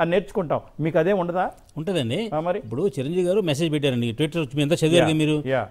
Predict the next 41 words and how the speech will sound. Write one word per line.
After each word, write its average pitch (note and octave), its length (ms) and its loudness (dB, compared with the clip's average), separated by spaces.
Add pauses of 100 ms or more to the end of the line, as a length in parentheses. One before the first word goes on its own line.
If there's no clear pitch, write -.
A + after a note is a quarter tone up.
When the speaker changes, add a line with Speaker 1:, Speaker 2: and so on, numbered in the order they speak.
Speaker 2:
దాంట్లో G3+ 480 2
ఎంత F#3+ 200 0
మన F3 360 2
సాంస-, F3+ 340 -2
మన D3 320 2
గురుగారు F3+ 220 8
సుబ్బారావు F#3+ 320 4
ఏమన్నారు, F#3 360 2
"పాము F3 280 -2
వీరలే F#3+ 240 2
చే-, E3+ 300 2 (640)
అన్న-, D3+ 140 -4
అన్నట్టుగా E3+ 360 -2
ఉంది" E3+ 160 0
అన్నారు D3+ 200 0
కదా. C3+ 340 -2 (400)
ఇప్పుడు G3 180 0
చిరంజీవి A#3 360 0
గారు A#3 200 4
బ్యాలెన్స్‌గా G3 460 2
అలా G3 100 2
మాడిపోతే, F3+ 640 2
ఏదైనా F#3 200 0
ఏంటి G3+ 380 8
అని F3+ 180 2
అడిగితే G3+ 340 4
మళ్ళీ G3+ 280 6
లేకపోయినా F#3+ 280 2
కొత్త - 220 -2
సమస్యలు D#3 280 0
వస్తాయండి. G#2 380 -2 (100)
Speaker 1:
ఏ E3 180 2
సమస్యలు G3+ 380 2
వస్తాయండి? A3 360 2
Speaker 2:
ఇప్పుడు F3 260 0
పవన్ F3 300 2
కళ్యాణ్ A3+ 220 6
గారు A3 80 6
అడిగినందుకే A3 480 6
సమస్యలు G#3 320 4
వచ్చినాయి. G#3 280 0